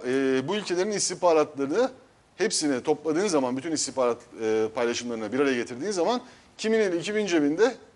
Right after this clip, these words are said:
o zaman ortaya çıkabiliyor. Bu ihtimal yüksek.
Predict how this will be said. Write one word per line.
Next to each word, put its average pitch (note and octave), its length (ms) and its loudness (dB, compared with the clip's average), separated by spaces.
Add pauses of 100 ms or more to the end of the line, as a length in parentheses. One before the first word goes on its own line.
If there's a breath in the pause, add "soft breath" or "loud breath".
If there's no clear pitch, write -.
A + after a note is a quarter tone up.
(140)
o F#3+ 120 -2
zaman F3+ 200 0
ortaya G3+ 240 2
çıkabiliyor. F3 560 0 (480)
Bu F#3+ 100 -2
ihtimal F3 400 2
yüksek. C3 300 -8